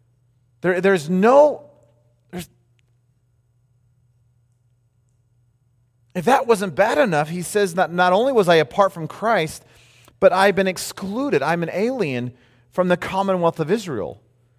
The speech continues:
Again, it's this idea to be shut out of, and I, I've been excluded from fellowship and, and intimacy, that I don't have any rights or privileges. Why? I'm a Gentile.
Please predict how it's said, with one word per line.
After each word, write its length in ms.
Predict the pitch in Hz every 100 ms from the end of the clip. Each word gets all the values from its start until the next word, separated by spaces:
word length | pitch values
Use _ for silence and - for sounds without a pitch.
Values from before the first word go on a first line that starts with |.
| _ _ _ _ _ _ _ _ _ _ -
Again, 200 | 175 208
it's 120 | 185
this 100 | 175
idea 280 | 175 190 190
to 100 | 175
be 100 | 170
shut 300 | - 196 175
out 260 | 180 226 196
of, 200 | 131 127
and 240 | 117 113 _
I, 200 | 147 123
I've 80 | 156
been 80 | 165
excluded 760 | 147 - - 175 226 247 185
from 320 | - 156 139 - _
fellowship 680 | _ - 208 220 190 175 147
and, 100 | 147
and 200 | 135 143
intimacy, 720 | 147 220 220 139 - 104 87 - _ _ _ _ _
that 100 | 175
I 120 | 170
don't 180 | 170 202
have 220 | 185 208
any 140 | 185 170
rights 340 | 147 160 -
or 40 | 156
privileges. 720 | - 160 127 95 90 - - _ _ _ _ -
Why? 220 | 202 175
I'm 140 | 143 156
a 60 |
Gentile. 600 | 131 240 202 117 76 71